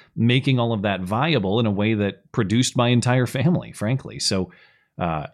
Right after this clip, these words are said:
you can catch all of my thoughts on that in the way that I, exactly the way I wanted to describe them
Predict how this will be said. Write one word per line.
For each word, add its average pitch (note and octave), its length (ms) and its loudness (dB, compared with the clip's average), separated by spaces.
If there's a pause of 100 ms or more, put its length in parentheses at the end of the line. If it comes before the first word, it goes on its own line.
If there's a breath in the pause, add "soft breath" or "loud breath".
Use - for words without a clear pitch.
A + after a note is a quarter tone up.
you C#3 160 4
can D#3 180 4
catch C3 300 0
all B2 260 0
of A2+ 140 -2
my G#2 400 0
thoughts C3 480 0
on G#2 220 4
that E2 400 -2
in F#2+ 260 2
the F#2+ 100 0
way G#2 320 0
that F#2+ 200 -2
I, F2 200 -2
exactly C3+ 520 0
the G#2+ 100 2
way F2+ 160 0
I D#2+ 60 -4
wanted D2+ 360 -6
to D2+ 200 -8
describe D2+ 480 -6
them D2+ 220 -8